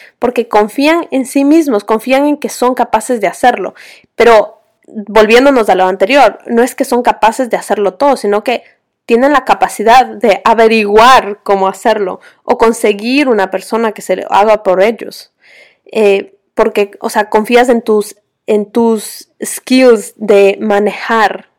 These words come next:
cosas, ¿ya? Y también con esto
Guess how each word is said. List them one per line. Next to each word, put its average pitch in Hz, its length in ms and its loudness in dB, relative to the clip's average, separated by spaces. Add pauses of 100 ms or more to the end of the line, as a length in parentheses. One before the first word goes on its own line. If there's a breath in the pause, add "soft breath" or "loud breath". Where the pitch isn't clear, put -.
(180)
cosas, - 560 -4
¿ya? 220 400 -4 (880 loud breath)
Y 277 200 2
también 240 680 0
con 233 220 2
esto 208 580 -2